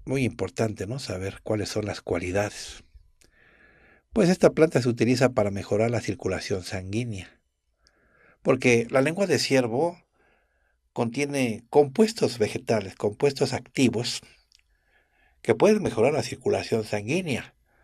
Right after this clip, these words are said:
y esto ya ayuda a reducir la hinchazón y la inflamación que está asociada con las úlceras cutáneas varicosas. Decimos que esta planta es antiflogística.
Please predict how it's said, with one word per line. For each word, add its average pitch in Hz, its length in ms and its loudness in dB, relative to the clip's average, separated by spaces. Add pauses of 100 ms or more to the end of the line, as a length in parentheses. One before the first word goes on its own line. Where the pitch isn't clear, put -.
(600)
y 120 140 2
esto 123 200 2
ya 127 400 4
ayuda 117 360 4
a - 20 4
reducir 110 640 0 (560)
la 107 140 -6
hinchazón 107 500 -2
y 117 80 -4
la 98 60 -6
inflamación 101 800 -4 (920)
que - 100 -4
está 117 180 0
asociada 117 500 0
con 101 160 -6
las 92 200 -6
úlceras 110 420 -2
cutáneas 107 500 -4
varicosas. 101 920 -4 (1200)
Decimos 185 360 2
que 214 100 -2
esta 165 160 4
planta 156 380 0
es - 340 -6 (640)
antiflogística. 120 1120 -2